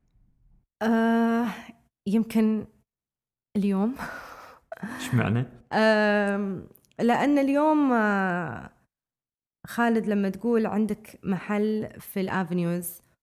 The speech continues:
Speaker 1: وعندك شخص، آه، مستثمر، آه، وثق فيك وفي قدراتك وحط مبالغ كبيرة، اليوم لما تشوف، آم، كل ال-، الأفكار اللي كانت عندك كنت ودك تطبقها، اليوم عندك الإمكانية إن أنت تطبقها في مكانك.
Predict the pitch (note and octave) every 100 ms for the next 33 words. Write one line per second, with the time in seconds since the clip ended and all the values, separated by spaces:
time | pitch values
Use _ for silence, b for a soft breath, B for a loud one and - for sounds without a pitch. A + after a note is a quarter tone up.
0 | _ - F3+ F3+ F#3+ F#3 - G3 - -
1 | - - F3 F3 F3 E3+ E3+ F3+ - -
2 | C2 F#3+ F3 - F#3 - F3+ F3+ F3 F#3
3 | G#3 - b _ - F3+ F3 E3+ E3+ -
4 | - - F#3 G3 F#3+ - - F#3 - E3+
5 | - F3 F3 E3+ E3+ F3 F3 F#3+ F#3 F#3
6 | E3+ E3 E3+ E3 - F3+ E3 E3+ F#3 b
7 | _ - F#3+ F#3+ G3 G3 F#3 F#3 F#3 -
8 | G3 F#3+ - - - F#3 F3+ F3+ F3 b
9 | _ _ - - - A3 A3 G#3+ G3+ -
10 | A2+ F3+ D#3 - - G#3 G3 F#3 F3+ G3
11 | F#3 F#3 G3+ G3 F3+ - F3 A3 F3+ G3+
12 | G#3 F#3+ F3 F#3+ - F#3+ F#3 F3+ F3+ F3+
13 | - - F3 F3+ F3 E3+ E3 E3 F#3 -
14 | F3+ E3+ - F#3 F3+ F3 F3 F3 F3 F3